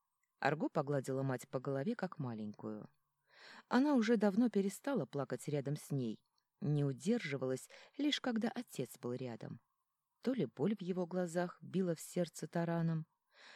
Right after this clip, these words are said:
то ли ей хотелось вновь почувствовать себя ребенком, которого любят и жалеют. «Тени плохих снов да не коснутся тебя, мама», прошептала Аргниэль и коснулась ее лба губами.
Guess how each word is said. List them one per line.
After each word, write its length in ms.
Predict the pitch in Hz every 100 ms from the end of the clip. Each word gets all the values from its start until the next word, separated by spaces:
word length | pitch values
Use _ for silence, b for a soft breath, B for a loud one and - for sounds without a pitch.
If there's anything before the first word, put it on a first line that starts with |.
| B
то 140 | - 320
ли 100 | 233
ей 200 | 226 233
хотелось 540 | 180 175 240 208 -
вновь 340 | 139 180 254 - -
почувствовать 640 | 135 - 214 - 180 180
себя 320 | - 160 208
ребенком, 640 | 180 170 254 190 - 104 87 _ _ -
которого 420 | 135 135 120 117
любят 400 | 120 214 107 - -
и 100 | 175
жалеют. 640 | 117 104 104 95 - - _ _ _ _ _ _ -
«Тени 360 | - 202 202
плохих 420 | 180 175 - 196 -
снов 440 | - 254 208 - b b -
да 100 | 160
не 100 | 190
коснутся 600 | 202 196 - 247 226 -
тебя, 320 | - 131 139
мама», 460 | 147 165 151 110 - _ _ _ _ _ -
прошептала 580 | 139 143 - 151 139
Аргниэль 680 | 131 127 123 143 190 277 277 B B B
и 60 | 359
коснулась 640 | 277 226 226 240 240 -
ее 360 | 156 165 135 127
лба 320 | 117 120 127 -
губами. 540 | 139 117 107 107 -